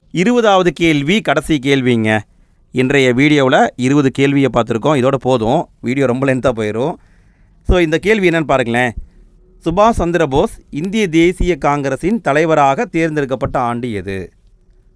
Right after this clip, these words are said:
சுபாஷ் சந்திர போஸ் இந்திய தேசிய காங்கிரஸுடைய தலைவராக எந்த ஆண்டு தேர்ந்தெடுக்கப்பட்டார்? கண்டுபிடிங்க பார்க்கலாம். விடையை பார்க்கலாமா?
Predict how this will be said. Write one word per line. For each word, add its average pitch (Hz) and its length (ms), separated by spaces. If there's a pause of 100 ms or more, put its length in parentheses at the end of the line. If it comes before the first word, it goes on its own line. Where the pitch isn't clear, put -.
(180)
சுபாஷ் 135 260
சந்திர 127 180
போஸ் 156 260 (100)
இந்திய 139 280
தேசிய 139 300
காங்கிரஸுடைய 127 640
தலைவராக 135 500 (540)
எந்த 185 320
ஆண்டு 151 380
தேர்ந்தெடுக்கப்பட்டார்? 127 800 (1300)
கண்டுபிடிங்க 135 400
பார்க்கலாம். 117 420 (1300)
விடையை 135 260
பார்க்கலாமா? 127 440